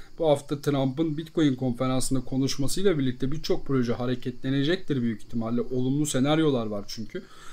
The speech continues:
Bu senaryolar dahilinde arkadaşlar tekrar bir geri çekilme yaşayabiliriz. İşte burada tekrardan geri çekilme yaşandığında piyasa içerisinde bizim şu an sattığımız projeleri dipten alma imkanımız tekrar olacak. Tabii ki bu bir senaryo. Burada ben bir risk alıyorum.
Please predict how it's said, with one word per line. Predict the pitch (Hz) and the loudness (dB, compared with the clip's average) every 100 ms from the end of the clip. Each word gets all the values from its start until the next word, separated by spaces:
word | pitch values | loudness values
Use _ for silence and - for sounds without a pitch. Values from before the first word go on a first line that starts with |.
| - 151 | -8 -2
Bu | |
senaryolar | 151 160 175 175 165 156 147 | 2 4 6 6 4 4 4
dahilinde | 143 143 143 151 | 4 4 2 2
arkadaşlar | 143 120 131 123 - 190 185 - - - | 2 0 0 0 0 -2 -2 -4 -6 -2
tekrar | 202 196 151 135 | 0 2 2 2
bir | 131 | 2
geri | 131 127 | 0 0
çekilme | 131 123 135 156 | -2 -2 2 2
yaşayabiliriz. | 135 - 123 117 110 - | 4 2 2 0 0 0
İşte | 240 - 170 156 | 0 0 0 0
burada | 214 165 123 - - - - | 0 2 0 -4 -8 -4 2
tekrardan | 175 190 - 156 135 123 117 | 4 4 4 4 4 2 2
geri | 147 180 | 2 2
çekilme | 156 131 113 113 | 2 2 0 0
yaşandığında | 139 156 170 170 165 180 175 | 0 2 2 4 2 2 0
piyasa | 147 123 120 | 0 0 -2
içerisinde | 104 117 104 - 143 156 | -4 -4 -4 -4 -4 -4
bizim | 143 190 | -4 -4
şu | - 208 | -4 -2
an | 156 | -2
sattığımız | - 165 156 147 120 - | -2 -4 -4 -2 -2 -2
projeleri | 170 131 120 120 | -4 -2 -4 -6
dipten | 156 - 165 | -6 -2 0
alma | 123 117 | 2 2
imkanımız | 147 165 - 127 - - | 2 -2 -2 -2 0 0
tekrar | 175 - 175 | -2 0 0
olacak. | 165 147 147 139 143 - | 0 0 2 2 2 0
Tabii | 170 160 | -2 -2
ki | 202 180 | -2 -4
bu | 170 | -2
bir | |
senaryo. | - 151 170 175 131 104 - - - - | 0 2 4 4 4 4 2 0 -6 -4
Burada | 143 143 151 | 0 4 6
ben | 160 151 | 6 4
bir | |
risk | 143 - - | 2 2 2
alıyorum. | 143 110 | 2 0